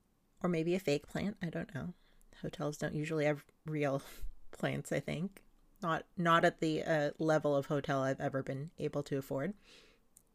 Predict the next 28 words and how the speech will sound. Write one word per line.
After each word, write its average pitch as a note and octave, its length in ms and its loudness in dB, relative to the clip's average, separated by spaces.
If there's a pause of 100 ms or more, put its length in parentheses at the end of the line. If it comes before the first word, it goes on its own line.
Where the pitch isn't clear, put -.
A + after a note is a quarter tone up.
(600)
Uh, D#3 240 2
lots D#3+ 360 -2
of D3 100 -4
storage, F3+ 800 0 (1080)
so - 160 0
that D#3+ 380 6
everything D#3+ 720 0 (100)
that - 140 0
you E3+ 160 -2 (100)
own G#3 540 0
and E3 240 -2 (160)
might D#3+ 320 0
conceivably G3 640 0
need A#3 240 2
in G#3 100 8
the F#3 80 2
bathroom E3 680 2 (440)
has C#3 240 0
a - 40 0
place C#3 320 0
to - 120 0
live. G3 260 2 (1400)
Uh, E3 160 4
everything E3+ 460 0
is E3 160 -4
probably D3+ 420 -2
super C4 380 0
white, G3+ 380 2